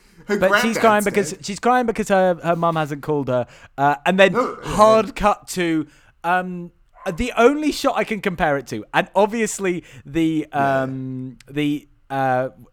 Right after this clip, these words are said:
Speaker 2: insensitivity of the other shot, uh, is definitely a lot worse.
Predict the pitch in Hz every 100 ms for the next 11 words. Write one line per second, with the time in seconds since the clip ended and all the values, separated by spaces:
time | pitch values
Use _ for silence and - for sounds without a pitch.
0 | _ - - 196 214 - 202 170 156 175
1 | 151 151 147 139 143 143 143 160 156 196
2 | 208 - - 151 139 135 135 117 - -
3 | - 135 156 165 170 156 156 160 143 170
4 | 214